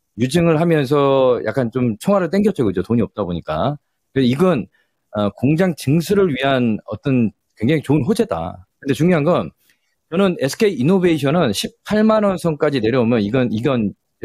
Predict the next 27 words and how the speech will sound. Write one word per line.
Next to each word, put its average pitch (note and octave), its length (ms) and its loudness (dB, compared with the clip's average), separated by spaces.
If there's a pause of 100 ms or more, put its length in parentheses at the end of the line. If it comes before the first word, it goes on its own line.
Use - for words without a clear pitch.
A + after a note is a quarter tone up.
(140)
더 A#2+ 120 0
이상 C3 200 0
빠지지 E3 220 -2
않는다라고 A#2 480 0
보고 D2+ 160 -8
있거든요. D2+ 340 -8 (540)
그래서 B2 340 -2 (420)
만약에, D3 760 -2
어, F#2+ 300 -2
가격이 D3+ 400 -2
조금 E3+ 240 -2
높으신 C#3+ 400 0
분들, F#2 400 0 (260)
뭐 G2 200 0
이십일만 A2+ 540 0
원, E2 140 -4 (340)
이걸 D3+ 320 2
저는 D#3+ 440 -2
전고점 F#3+ 380 -2
넘어갈 E3 340 2
때 E3+ 80 -4
사시는 D#3+ 360 0
분들은 B2 320 0
참 - 220 -4
이해가 D#3 320 2
안 E2+ 100 -8
돼요. D2+ 220 -10